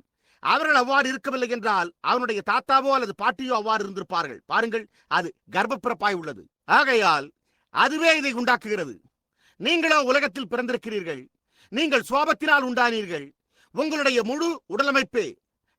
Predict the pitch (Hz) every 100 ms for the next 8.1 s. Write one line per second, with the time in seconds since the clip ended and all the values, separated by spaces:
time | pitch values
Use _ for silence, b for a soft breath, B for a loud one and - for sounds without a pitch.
0 | - 247 302 269 226 160 107 _ _ -
1 | 202 294 233 277 247 233 185 120 - _
2 | - 247 294 302 208 214 254 254 196 -
3 | 147 - _ - 254 294 208 196 254 165
4 | 110 _ _ - 165 294 294 262 226 190
5 | 247 240 220 202 - 180 113 - _ 151
6 | 175 202 226 180 117 - _ 233 359 311
7 | 311 294 262 269 311 233 269 262 254 214
8 | 123